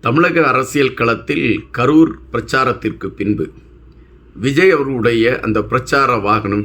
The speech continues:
வெளியே வரவில்லை. இடையிலே ஒரே ஒரு முறை மட்டும் அந்த பிரச்சார வாகனத்தை மையப்படுத்திய சில செய்திகள்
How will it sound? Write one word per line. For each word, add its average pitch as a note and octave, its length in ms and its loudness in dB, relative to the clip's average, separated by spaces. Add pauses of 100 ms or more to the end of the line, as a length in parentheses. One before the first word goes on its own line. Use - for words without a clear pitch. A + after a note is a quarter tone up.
வெளியே G#2+ 420 2
வரவில்லை. C#2+ 540 -4 (1040)
இடையிலே F#3 480 4
ஒரே D#3 300 4
ஒரு E3+ 240 2
முறை C3+ 240 2
மட்டும் E3 400 -2
அந்த A#2 220 0
பிரச்சார C#3 520 0
வாகனத்தை A2+ 600 0
மையப்படுத்திய A2+ 760 0
சில A2+ 260 -2
செய்திகள் G2+ 540 -2